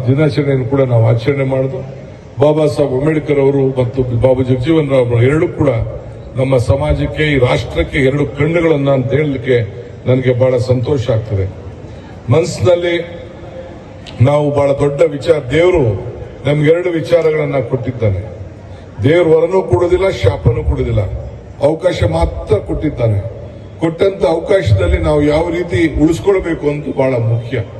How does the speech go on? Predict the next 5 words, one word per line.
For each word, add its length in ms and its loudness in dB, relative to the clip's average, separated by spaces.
ಇವತ್ತು 300 4
ನಮ್ಗೆಲ್ಲ 380 2
ಶಕ್ತಿಯನ್ನ 600 0
ತಾವೆಲ್ಲ 380 2
ತುಂಬಿದ್ದೀರಿ, 640 0